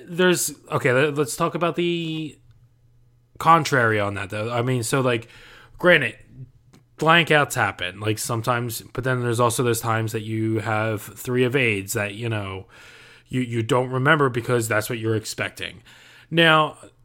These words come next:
in my Brobots list earlier, okay, I had two examples of where I tried to limit variance to the best of my ability. Uh, so one, I had elusive on them, which we talked about a little bit earlier, but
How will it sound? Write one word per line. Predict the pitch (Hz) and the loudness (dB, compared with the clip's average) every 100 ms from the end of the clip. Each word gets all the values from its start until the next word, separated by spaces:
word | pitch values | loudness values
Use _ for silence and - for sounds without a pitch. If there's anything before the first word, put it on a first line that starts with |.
| - - - | -20 -8 -2
in | 165 | 2
my | 143 | 4
Brobots | 185 247 165 143 151 | 6 6 6 0 0
list | 131 135 | -2 -2
earlier, | 127 123 127 123 | 0 0 -2 -4
okay, | 120 127 | -2 -2
I | |
had | 117 | -2
two | - 202 220 | -4 -4 -2
examples | 208 165 170 151 135 117 110 | -2 0 0 0 0 -2 -2
of | - 110 | -6 -4
where | 120 | 0
I | 107 113 | 0 -2
tried | 123 117 | -4 -4
to | 117 | -2
limit | 127 143 135 | -2 -2 -2
variance | 123 117 117 113 110 | -2 0 -2 -4 -4
to | - 120 | -4 -4
the | |
best | 101 101 - | -4 -6 -8
of | 104 | -10
my | 98 95 | -10 -10
ability. | 95 90 82 113 - - - - - - | -10 -12 -14 -18 -20 -20 -20 -20 -16 0
Uh, | 127 113 110 | 2 2 0
so | 107 135 | -2 -2
one, | 123 175 170 | 0 0 2
I | |
had | 147 156 | 4 4
elusive | 143 120 - 113 | 4 2 0 0
on | 107 107 | 0 0
them, | 110 123 | -2 -4
which | 110 - | -8 -8
we | 117 | -4
talked | 117 117 | -2 -2
about | 131 123 | -2 -2
a | |
little | 117 107 101 | -4 -6 -6
bit | 117 | -6
earlier, | 104 98 101 104 | -6 -6 -6 -6
but | 104 101 95 | -6 -6 -8